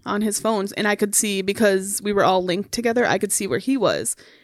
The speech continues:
and I w-, could tell he was at the bar, and it was driving me nuts. So I had to delete it because I would just get pissed off 'cause I would see that he was at the bar, and I'd be like, "He's at the bar again, bar again." And it was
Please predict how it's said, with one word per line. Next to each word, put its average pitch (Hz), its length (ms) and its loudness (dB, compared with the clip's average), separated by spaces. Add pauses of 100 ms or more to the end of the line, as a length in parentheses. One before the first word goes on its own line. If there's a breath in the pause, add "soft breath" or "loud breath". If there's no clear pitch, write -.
(160 loud breath)
and 202 160 -2
I 190 40 2
w-, 190 220 -2
could - 160 -8
tell 226 280 2
he 226 80 2
was 185 120 -4
at - 140 -2
the 185 60 -12
bar, 190 500 -2
and 196 60 -4
it 202 40 0
was 202 120 -2
driving 196 280 2
me 180 80 -2
nuts. - 520 -4 (560 soft breath)
So - 120 -2
I 220 40 2
had 202 140 4
to 190 60 -12
delete 190 360 0
it 82 180 0
because 208 240 -2
I 190 80 2
would 190 100 2
just 185 220 -4 (400)
get - 240 -2
pissed - 380 0
off 190 280 -2
'cause 214 160 -6
I 190 80 -2
would 185 120 -4
see 208 160 -6
that 180 200 -2
he 202 120 -6
was 190 120 -2
at 185 120 -4
the 190 60 -4
bar, 190 360 -4 (360 loud breath)
and - 60 -4
I'd - 60 0
be - 80 0
like, 190 100 2
"He's 196 140 -10
at 143 100 -2
the - 60 -12
bar 254 220 4
again, 147 360 -4 (760 soft breath)
bar 226 180 0
again." 180 460 -8
And 208 120 -2
it 214 40 2
was 208 260 -2